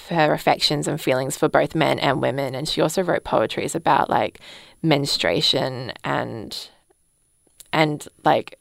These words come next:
she had a chronic illness as well. She had a heart condition, so she wrote about her experiences with that. And a lot of these poems weren't published throughout her life, but, um,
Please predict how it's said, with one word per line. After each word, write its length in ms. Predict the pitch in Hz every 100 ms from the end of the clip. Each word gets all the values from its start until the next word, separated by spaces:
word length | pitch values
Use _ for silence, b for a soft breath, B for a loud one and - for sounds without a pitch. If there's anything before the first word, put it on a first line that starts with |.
| -
she 180 | - 180
had 160 | 180
a 40 | 180
chronic 360 | - 151 156
illness 320 | - 147 147 -
as 100 | -
well. 140 | 143
She 160 | 147 165
had 80 |
a 60 | 160
heart 320 | - 143 -
condition, 480 | - 151 151 - 156
so 160 | - 151
she 180 | -
wrote 220 | 151 156 160
about 480 | 156 143 147 - - _ _ _
her 180 | 165 156
experiences 640 | 139 - 147 139 - - 165
with 180 | 165 -
that. 360 | 147 151 - B B B B B B _
And 160 | 160 170
a 60 |
lot 160 | 175 185
of 40 |
these 120 | 240
poems 340 | - 156 147 143
weren't 280 | 143 147 -
published 640 | - 143 143 - - -
throughout 340 | - 156 139 -
her 160 | 156
life, 560 | 139 143 151 147 - - _ _ _ -
but, 200 | 147 143
um, 480 | 113 95 - 175